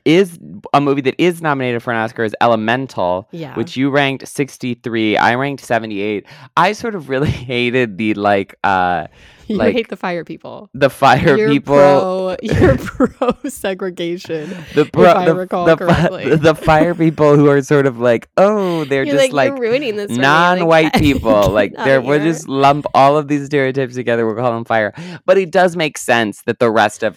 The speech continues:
Speaker 1: everybody wouldn't wanna live with the people who could burn them alive,
Speaker 2: No,
Speaker 1: you
Speaker 2: no,
Speaker 1: know?
Speaker 2: no, no. That's not my issue with it, and I want that to be on the record for eternity.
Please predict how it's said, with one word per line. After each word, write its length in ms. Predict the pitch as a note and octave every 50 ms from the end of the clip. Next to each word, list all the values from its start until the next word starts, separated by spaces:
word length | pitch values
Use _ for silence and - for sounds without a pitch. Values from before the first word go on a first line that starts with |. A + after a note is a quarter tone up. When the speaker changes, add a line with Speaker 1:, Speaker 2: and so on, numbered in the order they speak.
| - -
Speaker 1:
everybody 460 | G2+ G2+ F2+ G2+ G2 F2 F#2 E2+ F#2 F2
wouldn't 220 | F2 F2+ F2 D2
wanna 200 | C2 E2+ E2+ D#2+
live 280 | E2 E2+ E2+ D#2 - -
with 140 | F2+ F2
the 80 | - E2+
people 260 | - - F#2 - F2+
who 140 | F#2+ G2+ F#2+
could 160 | - G#2 F2
burn 180 | - F#2 D#2 C#2
them 120 | C#2 D2 D2
alive, 160 | C#2+ C2+ -
Speaker 2:
No, 300 | D4 C#4 B3 G#3 F#3+ -
Speaker 1:
you 100 | C#3+ -
Speaker 2:
no, 260 | C#3 C#3 C#3 C3+ A2+
Speaker 1:
know? 40 | -
Speaker 2:
no, 420 | B3 C4 A#3 G3+ F#3+ F3+ F3 - - -
no. 380 | A3 G3+ F#3+ F#3 F3 E3 A#3 _
That's 300 | - G#3+ A3 A#3+ - C4
not 180 | A#3 A3+ G#3
my 120 | G#3 F#3+ F#3+
issue 340 | G3+ G#3+ A3+ - B3+ A#3+ A#3
with 160 | A#3+ A#3 B3+
it, 120 | B3+ B3 G#3
and 80 | F#3 F3+
I 60 | F3+
want 220 | F3 F3 F3 F3 -
that 120 | F3+ F3
to 80 | F3+ G#3
be 140 | F#3 F3+ E3
on 220 | - - F3 F3 G#3
the 80 | A#3
record 420 | G3 F#3 F3 F3 F#3+ F3+ F3+ F#3 -
for 220 | - F#3 F3+ F3+
eternity. 640 | G#3+ C4+ - - G3 F#3 E3+ E3 D#3+ D#3+ E3+ G3